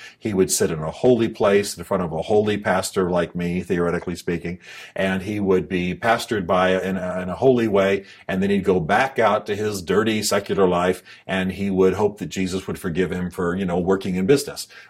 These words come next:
Well, that's just silly. That's just an extreme. Uh, the reality is that whatever we do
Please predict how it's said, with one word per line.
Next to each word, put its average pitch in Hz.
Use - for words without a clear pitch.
Well, 131
that's 143
just -
silly. 98
That's 123
just -
an 78
extreme. 87
Uh, 90
the 101
reality 110
is 92
that -
whatever 110
we 113
do 80